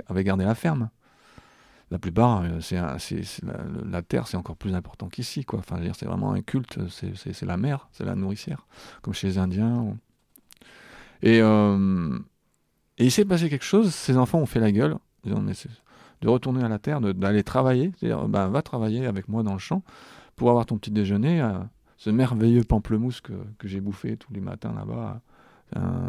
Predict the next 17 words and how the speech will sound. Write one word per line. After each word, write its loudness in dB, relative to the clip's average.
c'est -6
très 0
goûteux, 0
très, -4
euh, -2
et 2
du 2
coup, 6
il 6
s-, -2
à -2
un 0
moment 0
donné, 2
avec 4
sa -2
femme, 2